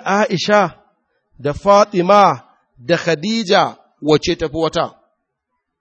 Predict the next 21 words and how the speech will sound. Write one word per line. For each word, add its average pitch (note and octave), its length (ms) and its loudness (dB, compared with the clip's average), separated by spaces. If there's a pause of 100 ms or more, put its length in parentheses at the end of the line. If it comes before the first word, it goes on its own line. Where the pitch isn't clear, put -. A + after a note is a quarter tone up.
(600)
Kun D#3 120 -4
gano F3+ 240 6
wannan E3+ 200 2
da C#3 60 -2
kyau D#3+ 200 -2
ku? D#3 140 -6 (420)
Wasu D3+ 200 -4
suka D#3 180 -6
ce, D3 140 -8
"Haba, C3+ 360 -2 (440)
ka F#3 180 0
haɗa D#3 260 -2
jinin D3+ 400 -6
Annabi D3 460 -4 (180)
da A#2+ 100 -8
matan D3 420 -4
Annabi?" E3 420 -6 (680)
Sai D3+ 120 -2
suka D#3+ 280 -2 (1120)
zuri D3 480 -6 (540)
Nana C#3+ 560 -2